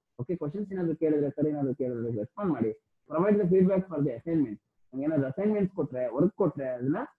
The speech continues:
provide ಮಾಡಿ, ಮತ್ತೆ ಕೊಡಿ, ಅದನ್ನ ವಾಪಸ್ ಕೊಡಿ. ನನಗೆ, ನಾನು ಇವಾಗ ನಾನು ಏನೋ work ನ ಮಾಡ್ಕೊಬೋದು ಅಂದ್ರೆ ಅದನ್ನ ಮತ್ತೆ ನನ್ಗೆ reply ಕೊಡಿ. ಅದ್ರ ಬಗ್ಗೆ ನನ್ಗೆ ಏನ್ ಮಾಡ್ತಾ ಇದೀರಾ, ಏನಾಗ್ತಿದೆ ಅನ್ನೋದ್ರ ಬಗ್ಗೆ ನನ್ಗೆ ಫೀಡ್‌ಬ್ಯಾಕ್ ಕೊಡಿ. So ಇದು ನಿಮ್ಗೆ ಇರ್ಬೇಕಾಗಿರುವಂತದ್ದು ಸ್ಟೂಡೆಂಟ್ಸ್ ಗೆ, right?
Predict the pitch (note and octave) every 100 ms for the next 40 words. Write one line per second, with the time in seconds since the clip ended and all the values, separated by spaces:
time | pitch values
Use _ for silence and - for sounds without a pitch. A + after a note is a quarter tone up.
0 | _ _ - D#3+ G#3 C4+ G#3+ E3 D3 C#3+
1 | D#3 - G#3+ B3+ F#3 D3 A#2+ D#3 C4 B3+
2 | A#3 D#3+ - _ _ _ - D3 D#3+ D#3
3 | C#3 D#3+ E3+ F3 E3 F#3+ A3 F3+ F#3 A3+
4 | G#3+ F#3+ F#3+ F#3+ F#3 F3+ F3+ E3+ E3+ E3
5 | G3 G#3 E3+ D3+ - A#3 D#3 A2 - _
6 | _ _ D3 D#3+ E3 F#3+ G#3 F#3 E3 D#3
7 | F#3+ F3+ F3+ F#3 F3 E3 D#3+ E3+ E3+ F3+
8 | F3 F3 E3 D3 C#3+ C#3+ C3+ C3+ B2 A#2
9 | _ _ - C#4+ B3+ F3 - A2+ G2+ _
10 | _ - F3+ G3 D4+ A#3+ F#3+ F3 D3+ D3+
11 | D3+ E3 D#3 D3 C3+ B2 B2+ A#2+ A#2+ -
12 | C#3 C3 A#2+ A2 A#2+ B2